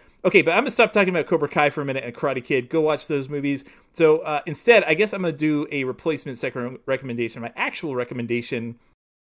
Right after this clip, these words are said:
is gonna be a bit of another legacy sequel, although it doesn't actually have any of the actors from, uh, the original film.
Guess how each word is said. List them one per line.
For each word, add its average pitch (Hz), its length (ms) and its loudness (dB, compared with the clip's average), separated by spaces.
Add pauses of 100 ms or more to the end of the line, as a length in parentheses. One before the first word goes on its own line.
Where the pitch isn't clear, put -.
is - 80 -12
gonna 214 160 -2
be 131 240 -2
a 113 160 -2
bit - 140 -4
of - 80 -8
another 123 500 0
legacy 120 540 -4
sequel, 117 360 -8
although 120 380 -4
it 117 100 -12
doesn't 117 220 -8
actually 117 340 -10
have 113 300 -6
any 120 180 -8
of 107 120 -10
the 113 260 -8 (500)
actors 127 800 -2 (500)
from, 123 540 -4 (120)
uh, 123 160 -4
the 117 140 -8
original 131 380 -6
film. 127 540 -4